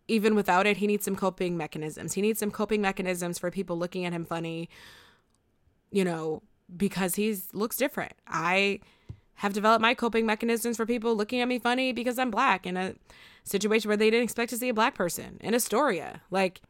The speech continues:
sometimes it just means having an attitude. <laughs> It's not always the best coping mechanism. But, uh, yeah. So there's a positive t-,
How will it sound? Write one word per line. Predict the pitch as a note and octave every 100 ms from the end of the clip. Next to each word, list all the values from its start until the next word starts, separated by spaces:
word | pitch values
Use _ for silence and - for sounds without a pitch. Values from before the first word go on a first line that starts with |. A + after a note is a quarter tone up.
| -
sometimes | - D#3+ E3+ G3+ G#3
it |
just | G#3+ G#3+
means | A3+ A#3 F#3+ - -
having | F3 G3 A#3
an |
attitude. | A3+ A#3+ A#3 G3+ - -
<laughs> | - -
It's | E4+ - -
not | C4+ A3+ A3
always | - B3+
the | -
best | G#3+ - F#3 - - _ - - -
coping | - A#3+ G#3+ F#3+
mechanism. | - F3 F3+ E3 G2+ - - - - - - - -
But, | A3
uh, | G#3 G3 F#3+ F#3
yeah. | F#3 B3 G3+ D#3+
So | -
there's | D4 E4 E4
a |
positive | F4 F4 F4+ E4 F4 E4+ C#4
t-, | - -